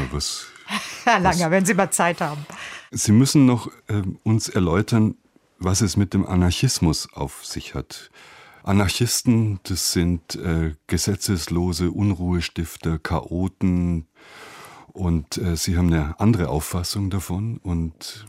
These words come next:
Speaker 1: ähm,
Speaker 2: Mhm.
Speaker 1: das müssen Sie uns bitte erklären. Auch, und auch, äh, die Einlassung von vorhin noch mal ein bisschen erläutern, dass Sie und Lutz Schulenburg Anarchisten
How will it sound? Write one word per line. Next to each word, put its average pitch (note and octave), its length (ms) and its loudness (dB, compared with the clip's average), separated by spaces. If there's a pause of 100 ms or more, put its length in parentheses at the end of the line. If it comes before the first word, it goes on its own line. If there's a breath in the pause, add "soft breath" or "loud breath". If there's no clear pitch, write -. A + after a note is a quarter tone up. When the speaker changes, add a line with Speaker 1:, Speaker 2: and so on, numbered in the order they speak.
Speaker 1:
ähm, G3 260 2
Speaker 2:
Mhm. G#3+ 180 -4 (220)
Speaker 1:
das - 300 -10 (180)
müssen G2 220 2
Sie F#2+ 80 4
uns F2 120 0
bitte G2+ 240 -2
erklären. F2+ 380 0
Auch, F#2+ 320 -2 (100)
und A#2+ 240 2
auch, A2+ 540 0 (160)
äh, G2 280 0 (300)
die F2+ 140 -2
Einlassung G2+ 540 0
von F#2 220 -2
vorhin F#2 640 0
noch D#2+ 120 -4
mal F2 140 0
ein D2+ 60 -4
bisschen E2+ 320 -2
erläutern, E2+ 540 -2 (600 loud breath)
dass - 240 -2
Sie G2+ 160 0
und F#2+ 200 -2
Lutz - 260 -4
Schulenburg G2 640 -2 (220)
Anarchisten F2+ 840 0